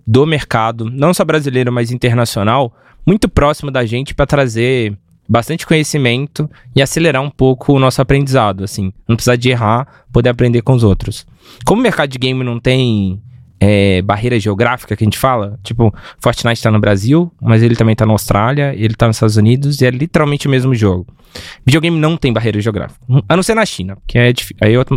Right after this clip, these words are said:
outra discussão. Mas assim, a minha... a, o meu papo com Fortnite no Brasil, com os Estados Unidos, com a Europa, é basicamente o mesmo.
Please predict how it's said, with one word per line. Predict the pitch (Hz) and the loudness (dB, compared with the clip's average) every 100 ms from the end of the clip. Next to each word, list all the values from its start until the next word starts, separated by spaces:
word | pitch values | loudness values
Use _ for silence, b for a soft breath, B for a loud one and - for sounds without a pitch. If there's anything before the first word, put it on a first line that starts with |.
| - | 0
outra | 110 120 135 | 0 2 0
discussão. | - 139 - 87 - B B B B | 0 -2 0 -2 -4 B B B B
Mas | 147 | 0
assim, | 175 - 131 98 - _ - - - - _ _ - | 0 -2 -2 -2 -6 _ -20 -20 -20 -20 _ _ -2
a | 127 | 2
minha... | 135 180 214 151 113 110 _ _ _ - | 4 2 2 0 -4 -8 _ _ _ -2
a, | 110 - | 0 0
o | 143 | 2
meu | 139 196 | 2 2
papo | - 147 143 | 0 -2 -2
com | - | -4
Fortnite | 135 127 131 123 120 | -2 -2 -2 -2 -2
no | 120 | -2
Brasil, | 117 110 156 135 | -2 0 0 0
com | - 123 | 0 0
os | 117 | 2
Estados | 120 113 | 0 2
Unidos, | 117 117 - | 0 0 0
com | 117 | 2
a | |
Europa, | 110 143 135 | 2 0 -2
é | |
basicamente | 127 196 - 165 151 - | -2 -4 -2 0 0 2
o | 151 | 2
mesmo. | 107 95 98 | 4 2 -4